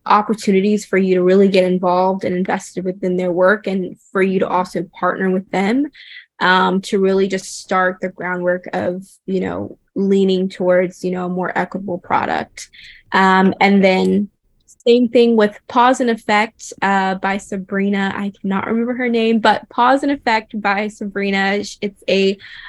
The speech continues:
um, a company in Canada, but they definitely, um, they focus on equitable and regenerative, sustainable futures and, and really,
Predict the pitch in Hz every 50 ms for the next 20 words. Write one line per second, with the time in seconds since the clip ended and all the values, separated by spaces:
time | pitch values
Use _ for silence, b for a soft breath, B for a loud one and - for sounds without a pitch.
0 | B B 190 190 190 190 185 185 185 185 180 185 - - _ - - _ _ _
1 | - 202 196 - - 214 214 196 - 214 208 202 202 196 190 - - - 190 185
2 | 185 185 190 196 202 - - - - 262 269 269 262 254 254 247 247 247 233 214
3 | 196 - 196 185 - - _ _ _ _ _ _ _ 214 196 202 196 202 190 196
4 | 185 185 - - 190 190 185 185 185 180 180 - - - - 185 175 175 175 185
5 | 202 202 196 190 190 - 196 196 196 208 196 - - 185 180 180 185 180 180 185
6 | 208 - _ _ _ _ _ _ _ - 202 208 - 233 220 208 214 214 208 208
7 | 202 202 - - 190 190 180 185 190 185 190 190 202 185 185 185 185 185 180 185
8 | 180 180 175 175 180 _ _ _ _ _ _ _ - 208 202 - - 190 190 190
9 | 185 185 190 185 185 185 185 185 190 190 - _ _ _ _ _ _ _ _ _
10 | _ _ _ _ _ - - _ _ - 214 214 208 - 233 226 226 220 214 190
11 | 185 - - 190 190 180 185 185 190 190 190 190 185 185